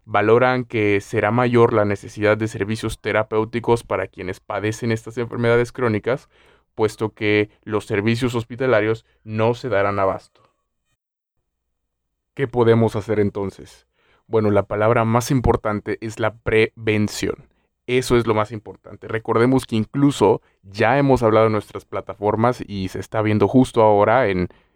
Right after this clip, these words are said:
eh, en noviembre del dos mil veinte, cuando estamos grabando este episodio, que viene inclusive una segunda ola de coronavirus, vienen más confinamientos, entonces tenemos que estar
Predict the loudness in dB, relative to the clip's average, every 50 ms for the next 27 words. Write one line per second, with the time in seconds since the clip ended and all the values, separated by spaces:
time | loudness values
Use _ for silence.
0 | _ _ -4 -2 0 2 2 2 2 2 4 4 6 6 6 6 6 6 4 4
1 | 4 4 2 2 2 2 2 2 2 2 2 -2 -6 -8 -6 -6 -6 -6 -6 -8
2 | -6 -4 -2 0 0 2 2 2 2 2 0 0 -4 -6 -6 -10 -14 -18 -18 -10
3 | -6 -4 -2 -2 0 0 -2 -2 -4 _ _ _ _ _ -6 0 4 4 6 6
4 | 6 6 6 4 4 2 2 2 4 4 6 6 6 6 4 4 4 4 4 6
5 | 6 6 6 6 6 6 6 4 4 2 2 2 0 -2 -4 -4 -2 0 2 4
6 | 4 4 4 4 4 4 2 -2 -8 -20 -20 -20 _ -6 -4 0 0 2 4 4
7 | 4 2 2 0 -2 -2 0 0 2 2 2 4 4 4 4 4 2 2 0 2
8 | 0 0 -2 -2 -2 -2 -2 -2 -2 -4 -6 -2 0 2 2 2 0 0 -6 -12
9 | -10 -12 -12 -12